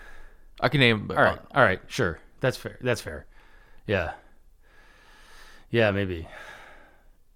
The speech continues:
Speaker 2: Yeah, oh, uh, I just remember. I remember when it was a big deal. When, what was it? That some, some dungeon crawler game. Like, I think another A R P G
Speaker 1: Yeah.
Speaker 2: kinda
Speaker 1: Well,
Speaker 2: like
Speaker 1: a lot of,
Speaker 2: Diablo.
Speaker 1: like, what they did was, like,
Speaker 2: Dungeon,
Speaker 1: if, if
Speaker 2: yeah.
Speaker 1: a game got real big on, like, Xbox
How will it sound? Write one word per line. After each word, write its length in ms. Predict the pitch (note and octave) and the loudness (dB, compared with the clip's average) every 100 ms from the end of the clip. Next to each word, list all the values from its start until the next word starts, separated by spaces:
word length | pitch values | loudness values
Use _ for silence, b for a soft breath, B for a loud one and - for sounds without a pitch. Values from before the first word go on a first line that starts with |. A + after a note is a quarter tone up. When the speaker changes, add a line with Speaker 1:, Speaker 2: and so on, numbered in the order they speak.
| - - | -20 -4
Speaker 2:
Yeah, 280 | D#3 D#3 C#3+ | 6 8 8
oh, 180 | E3 D#3+ | 6 4
uh, 200 | D#3 D3+ | 6 6
I 100 | D3+ | 8
just 160 | G3+ G#3 | 6 6
remember. 220 | F#3 F3+ | 4 8
I 60 | F3+ | 8
remember 260 | A3 G#3 | 8 6
when 100 | F#3 | 4
it 40 | E3 | 4
was 80 | |
a 60 | C#3 | 2
big 180 | D#3+ D3+ | 0 2
deal. 200 | E3+ D#3+ | 2 2
When, 100 | C#3+ | 2
what 80 | D3 | 0
was 120 | C#3+ | -2
it? 60 | C3 | -2
That 160 | C3 | -2
some, 240 | E3 D#3 A2+ | 0 0 0
some 220 | D#3 C3 | -2 0
dungeon 580 | A2+ C#3+ C3+ A#2+ A2 G2 | 2 2 2 2 0 0
crawler 380 | A#2 G2 F#2 F2 | 2 2 2 -2
game. 260 | G#2 F#2 | -4 -2
Like, 180 | F#2+ A#2 | 0 2
I 100 | B2+ | 2
think 160 | A#2+ D#3 | 2 2
another 260 | C#3 C3+ | 2 2
A 160 | A#2+ B2+ | 2 2
R 80 | A#2 | 2
P 140 | A2+ | 2
G 100 | G2+ | -2
Speaker 1:
Yeah. 60 | G2 | 0
Speaker 2:
kinda 140 | A#2+ | 10
Speaker 1:
Well, 160 | E3 D#3 | 12 12
Speaker 2:
like 20 | |
Speaker 1:
a 40 | |
lot 100 | E3+ A#3 | 10 8
of, 40 | |
Speaker 2:
Diablo. 100 | - | 8
Speaker 1:
like, 160 | F#3+ D3 | 6 6
what 80 | C#3+ | 2
they 100 | C3 | 2
did 280 | C3 D3 | 4 4
was, 180 | B2 A#2 | 4 4
like, 120 | A2+ A2 | 4 4
Speaker 2:
Dungeon, 280 | A#2+ B2 - | 2 0 0
Speaker 1:
if, 60 | |
if 20 | B2+ | 2
Speaker 2:
yeah. 60 | |
Speaker 1:
a 40 | C3 | 4
game 240 | B2+ C3 | 6 6
got 180 | B2 G#2+ | 6 8
real 140 | A#2+ | 6
big 300 | A2 A#2+ A#2 | 6 4 6
on, 120 | A2+ | 4
like, 160 | A2+ G#2 | 2 0
Xbox 720 | A2+ - C3 A2+ - - - | -2 -2 2 2 0 -6 -4